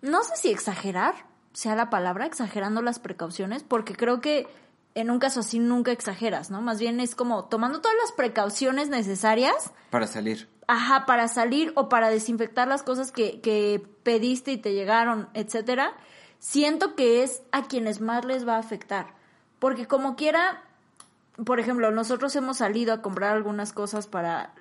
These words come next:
Speaker 1: la casa y
Speaker 2: Hemos ido a los
Speaker 1: familiares.
Speaker 2: tributos, déjenme
Speaker 1: Hemos ido a
Speaker 2: decirlo.
Speaker 1: los tributos. Hemos tomado, obviamente, todas las medidas. Sin embargo, sí hemos salido, pues, a, a comprar ciertas cosas. O sea,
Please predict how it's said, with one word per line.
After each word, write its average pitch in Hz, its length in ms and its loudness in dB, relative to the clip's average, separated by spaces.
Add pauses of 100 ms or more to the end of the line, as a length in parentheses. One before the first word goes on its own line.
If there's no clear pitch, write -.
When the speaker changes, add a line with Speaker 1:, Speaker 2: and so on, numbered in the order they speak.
Speaker 1:
la 190 200 -4
casa 214 300 -2
y 214 100 0
Speaker 2:
Hemos 190 280 6
ido 170 160 4
a 226 60 6
los 226 80 6
Speaker 1:
familiares. - 180 2
Speaker 2:
tributos, 110 640 -2 (160)
déjenme - 160 -4 (160)
Speaker 1:
Hemos - 140 0
ido - 20 0
a 320 140 6
Speaker 2:
decirlo. 285 120 4
Speaker 1:
los 233 120 -2
tributos. 240 640 -2 (680)
Hemos 339 340 2
tomado, 262 480 4
obviamente, 262 460 2
todas 269 340 4
las 254 160 2
medidas. 233 640 2 (420)
Sin 269 300 0
embargo, 269 540 4
sí 285 320 2
hemos 277 380 2
salido, 262 680 2
pues, 247 420 0
a, 196 580 2 (800)
a 277 140 0
comprar 220 360 2
ciertas 214 440 -2
cosas. 277 400 0
O - 40 -10
sea, - 220 0